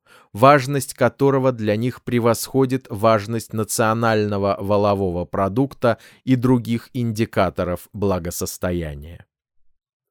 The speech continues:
Общее благо влечет за собой не меньше, чем созидание общества, в котором каждый человек может достичь нравственного совершенства и материального благополучия.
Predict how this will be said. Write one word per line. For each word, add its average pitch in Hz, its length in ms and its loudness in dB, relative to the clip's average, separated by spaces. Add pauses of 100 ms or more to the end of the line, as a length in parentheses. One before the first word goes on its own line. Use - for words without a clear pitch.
(540)
Общее 139 400 2
благо 123 420 4
влечет 110 480 0
за 110 120 -2
собой 123 460 2
не 123 140 0
меньше, 131 460 -2
чем 113 240 -4
созидание 104 880 0
общества, 87 760 -6
в - 120 -16
котором 107 420 -2
каждый 113 480 0
человек 113 600 -2 (200)
может 127 380 0
достичь 113 600 0
нравственного 95 880 -2
совершенства 107 920 -4 (260)
и 120 100 0
материального 98 840 0
благополучия. 92 1000 -4